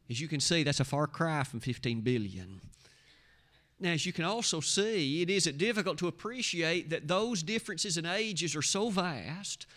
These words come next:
so extreme, so large, that in fact it ought to be possible to understand so swiftly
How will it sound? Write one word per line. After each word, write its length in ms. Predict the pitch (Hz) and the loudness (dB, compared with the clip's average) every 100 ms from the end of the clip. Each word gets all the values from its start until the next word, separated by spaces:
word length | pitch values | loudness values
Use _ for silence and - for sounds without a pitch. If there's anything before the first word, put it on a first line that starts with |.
| - - - | -20 -20 -6
so 260 | - 180 226 | -2 2 0
extreme, 920 | 240 - 190 165 131 117 143 208 214 - - _ _ - _ - | 0 2 4 6 4 2 -4 -6 -12 -16 -20 _ _ -20 _ -8
so 400 | 147 - 160 220 | -4 -2 2 4
large, 920 | 247 247 240 117 64 - - - - - - - - _ _ _ _ - 139 139 | 4 2 -2 -4 -6 -12 -4 -4 -4 -10 -20 -20 -20 _ _ _ _ -18 -14 -6
that 240 | 165 160 | -2 -2
in 140 | 156 147 | -2 -4
fact 320 | 190 208 180 | -6 -4 -2
it 80 | 180 | 0
ought 160 | 185 | -2
to 40 | 170 | 0
be 200 | 175 170 | 0 2
possible 640 | - 190 208 - 170 160 | 0 -2 0 0 2 0
to 120 | 156 | 0
understand 720 | 185 208 190 175 - 196 196 | 2 4 4 2 2 0 0
so 220 | 185 214 202 | 0 0 2
swiftly 880 | - - 254 254 - 123 92 85 | 2 2 0 0 0 -6 -10 -12